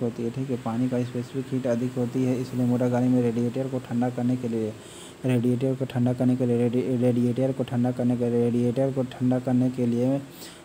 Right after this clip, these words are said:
मोटर गाड़ियों में पानी का यूज़ किया जाता है, ठीक है। मोटर गाड़ियों में प-, रेडिएटर को ठंडा करने के लिए किसका प्रयोग किया जाता है?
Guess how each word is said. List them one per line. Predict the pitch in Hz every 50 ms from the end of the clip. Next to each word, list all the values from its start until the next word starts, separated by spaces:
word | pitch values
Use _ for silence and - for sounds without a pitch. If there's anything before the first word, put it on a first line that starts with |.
| - - -
मोटर | 135 131 127 127 123 123 120 117 127 127
गाड़ियों | 120 123 117 120 123 127 131
में | 127 120 123 123
पानी | 127 120 117 117 123 127
का | 131 123
यूज़ | 120 120 123 120 -
किया | - 123 120
जाता | 117 110 117 113
है, | 110 110
ठीक | 110 123 131 127 131
है। | 120
मोटर | 117 113 117 113 120 123
गाड़ियों | 120 120 120 120 123 131 135
में | 131 120 120 120
प-, | 120 -
रेडिएटर | - - 117 117 127 123 120 117 120 120 120 113 131 131 131
को | 135 135
ठंडा | 131 - 127 123 127 131
करने | 127 131 127 123 127 127
के | 127 127 131 123
लिए | 123 123 120 117 123
किसका | 120 - 120 120 - 135 127
प्रयोग | 127 127 127 127 123
किया | 127 127 120
जाता | 117 113 117 - 120
है? | 120 113 117 113 113